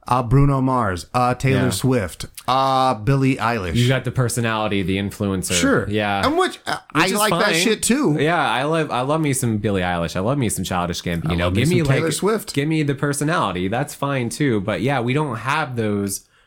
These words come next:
Speaker 2: rock bands. And, and, and the ones that are still around, like,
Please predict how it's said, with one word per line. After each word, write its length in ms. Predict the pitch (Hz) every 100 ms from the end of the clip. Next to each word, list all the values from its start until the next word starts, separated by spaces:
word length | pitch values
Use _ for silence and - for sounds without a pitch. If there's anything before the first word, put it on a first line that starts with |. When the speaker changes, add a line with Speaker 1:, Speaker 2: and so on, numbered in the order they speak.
| _
Speaker 2:
rock 420 | - 107 123 127 -
bands. 260 | 90 90
And, 100 | 127
and, 240 | 135 170 165
and 160 | 170
the 60 | 175
ones 240 | 208 190
that 180 | 156 151
are 200 | 131 196
still 240 | 202 123
around, 240 | 104 104 101
like, 240 | 95 90